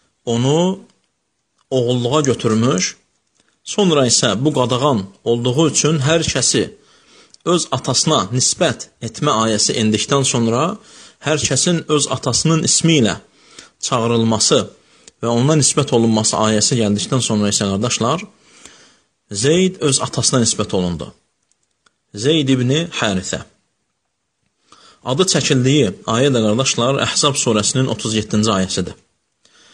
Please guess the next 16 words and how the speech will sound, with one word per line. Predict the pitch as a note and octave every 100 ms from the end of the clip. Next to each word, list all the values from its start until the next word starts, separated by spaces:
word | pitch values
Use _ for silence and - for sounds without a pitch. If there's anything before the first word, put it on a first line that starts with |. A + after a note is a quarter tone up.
| _ _ _ _ -
Lakin | G3+ - F3 D3
Quran-ı | C#3 F3+ F#3 C#3+
Kərimi | C#3 A#2+ C3+ G#2 - _ -
cəm | C3+ D3+
edən | A#2+ C#3 A2+
isə | - A#2 D#3 F3+ - _ _ _ _ _ _ _ _ _ -
Zeyd | A2 F3 D#3
ibn, | C#3+ C#3 C#3
ə, | - F#2+ G#2 G2
Səbitdir. | F#2+ C3 G#2 F#2+ - F2 F2 _ _ _ _ _ _ _ _ _
Zeyd | G2+ B2 E3+ F3+ -
ibn | B2 C#3+ C#3
Səbit | - G#2 F#2 - - _ _ -
radiyallahu | G2+ A#2 B2 A#2 G2
anhu. | F#2+ F#2+ - _ _ _ _ _ _ _ _ _ _ _ _ - _ _ _ _ _ _ _ _ _ C#3
Əksər | C3+ - A3+